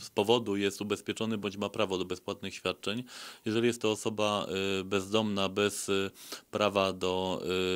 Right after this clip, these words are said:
y, ubezpieczenia z powodu opłacenia składek, zwykle ubezpieczają takie osoby,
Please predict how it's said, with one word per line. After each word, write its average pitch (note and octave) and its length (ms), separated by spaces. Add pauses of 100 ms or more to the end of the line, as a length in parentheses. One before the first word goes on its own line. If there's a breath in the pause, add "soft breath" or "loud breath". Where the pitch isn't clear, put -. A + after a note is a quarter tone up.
(120)
y, F#2 40
ubezpieczenia F#2+ 960
z - 60
powodu G2 320
opłacenia G2 420
składek, A#2+ 580 (280 loud breath)
zwykle A#2 380
ubezpieczają G#2+ 640
takie G2 280
osoby, G2 640